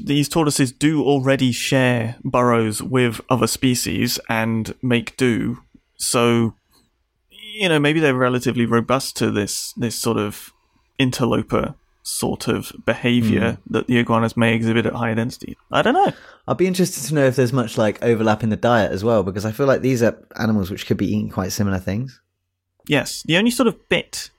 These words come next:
Speaker 1: that they highlighted, they highlighted that at the end of the discussion that they might be competitive for similar foliage.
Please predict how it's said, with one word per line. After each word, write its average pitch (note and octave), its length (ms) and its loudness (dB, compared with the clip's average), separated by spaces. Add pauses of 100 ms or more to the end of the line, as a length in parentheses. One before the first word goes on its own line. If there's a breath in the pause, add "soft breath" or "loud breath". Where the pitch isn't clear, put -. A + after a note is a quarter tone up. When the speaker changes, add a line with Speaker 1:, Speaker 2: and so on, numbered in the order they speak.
Speaker 1:
that - 180 -4
they C#3 200 2
highlighted, C3 840 0
they C#3+ 140 2
highlighted F3+ 420 0
that D3+ 140 2
at - 80 -2
the C#3+ 60 2
end C#3 100 2
of C3 80 -2
the B2 80 2
discussion B2 340 -2
that A#2 100 -2
they A#2+ 120 2
might A#2 180 -2
be A2+ 80 -4
competitive A#2 720 -2 (400)
for A#2 380 0
similar A#2+ 320 0
foliage. A2 760 -4